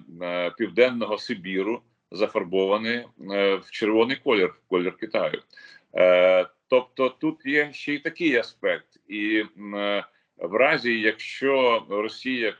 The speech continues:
після поразки в Україні почне розвалюватися, Китай бачить для себе шанс, е, просунутися вперед. Е, я не знаю, чи, е, е, відомо широкому загалу, але є статистичні дані про те, що,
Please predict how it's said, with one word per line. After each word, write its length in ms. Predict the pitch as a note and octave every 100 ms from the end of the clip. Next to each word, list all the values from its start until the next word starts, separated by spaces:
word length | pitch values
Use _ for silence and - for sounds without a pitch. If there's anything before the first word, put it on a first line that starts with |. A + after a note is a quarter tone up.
| -
після 340 | A2 - G2+
поразки 840 | - G#2+ A2 G2+ - - F2 E2+
в 80 | F2+
Україні 560 | F#2+ G#2 G#2 G2+ F2+ E2
почне 400 | G2 - A2 A2+
розвалюватися, 840 | G#2+ F2 D#2+ E2 F#2 - C3 C#2+ - _ _ _
Китай 400 | - - A#2+ C#3+
бачить 420 | B2 B2 C3+ C3+ A2+
для 140 | G#2+
себе 300 | - B2 A#2
шанс, 640 | - G#2+ G2+ A#2+ - - _ _ _ _
е, 160 | - G2+
просунутися 680 | - A#2+ - B2+ B2 C3+ B2
вперед. 400 | - D3 G2+ E2 _ -
Е, 220 | F2 F2
я 100 | G2+
не 100 | A#2+
знаю, 340 | C3+ D#3 C3 A2+
чи, 460 | - G#2+ G#2+ G2+ F2 F2+
е, 280 | F#2+ F#2 F2+ _ _ _ _ -
е, 360 | F2 F2 F2+ F2+
відомо 680 | F#2 G#2 C3 A#2+ A2+ G#2+ G2+
широкому 500 | - A#2 A#2+ A2 G#2
загалу, 460 | A2+ A2 D3+ C#3+
але 560 | A#2+ - G#2 A2+ A#2+ B2+ A#2 F#2 G2+
є 200 | G#2+ A#2
статистичні 600 | - A#2 A2 B2 - A2
дані 460 | F#2+ B2+ D#3+ C3 A2
про 200 | G#2 G2
те, 200 | A#2+ B2
що, 420 | - A2+ G#2